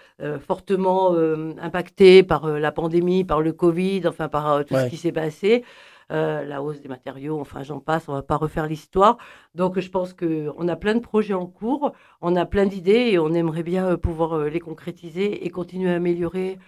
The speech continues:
Speaker 1: euh, la vie des Domeratois et puis ramener de la population aussi sur notre commune, euh, conserver nos écoles, euh, et puis continuer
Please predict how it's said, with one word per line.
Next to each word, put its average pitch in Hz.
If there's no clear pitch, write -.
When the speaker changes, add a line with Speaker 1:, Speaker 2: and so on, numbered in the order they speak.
Speaker 1:
euh, 151
la 180
vie 185
des 180
Domeratois 175
et 202
puis 190
ramener 175
de 175
la 180
population 165
aussi 185
sur 156
notre 147
commune, 185
euh, 156
conserver 160
nos 170
écoles, 156
euh, 139
et -
puis 165
continuer 160